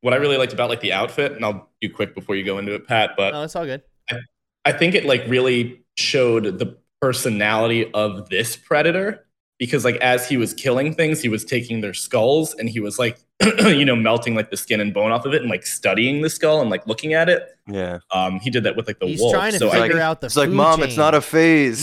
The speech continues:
Speaker 2: He's trying
Speaker 1: Yeah,
Speaker 2: to
Speaker 1: he's
Speaker 2: figure
Speaker 1: trying
Speaker 2: out
Speaker 1: to,
Speaker 2: the
Speaker 1: he's trying
Speaker 2: food
Speaker 1: to figure
Speaker 2: chain.
Speaker 1: out the food chain, but he also really is like, "Bone is cool."
Speaker 2: Yeah.
Speaker 1: You know, <laughs> like, so he's like, "Let me get a bone" kinda
Speaker 2: Yeah,
Speaker 1: thing with
Speaker 2: like
Speaker 1: that. And I think it's just, like, a very, like, raw and rugged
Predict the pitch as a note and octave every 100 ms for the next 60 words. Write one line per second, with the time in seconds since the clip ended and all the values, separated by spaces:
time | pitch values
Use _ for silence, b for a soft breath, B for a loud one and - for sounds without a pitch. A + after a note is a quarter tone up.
0 | - E3+ E3 E3 G2+ E3+ E3 D#3 F3+ G#3
1 | F#3 F3 D3+ F#3+ G3 F#3 F3 E3+ D#3+ A#2+
2 | - D3+ F3 D#3+ - G#2+ G2+ G#2+ B2 C#3
3 | C#3 C#3 B2 B2 A#2+ A2+ A2+ A2 G#2+ G#2+
4 | A2+ B2 D#3+ A#2 F#2+ - - D#3+ G2+ E2
5 | C#3+ - - C#3+ B2 G2+ A#2 A#2 D#3 A3+
6 | E3 - C#3+ D#3 C#3+ C#3 C3 C#3 C3 A#2+
7 | B2 A#2+ C#3 C#3+ A#2 G#2 A2+ G#2 C3+ C3+
8 | A2 G#2+ A#2+ A#2 A#2+ A#2 A#2 G#2+ A#2 A#2
9 | A2+ A2 G2+ - _ _ _ _ B2 A2
10 | A#2 A2+ G#2+ G2+ G#2 G#2 F#2+ F2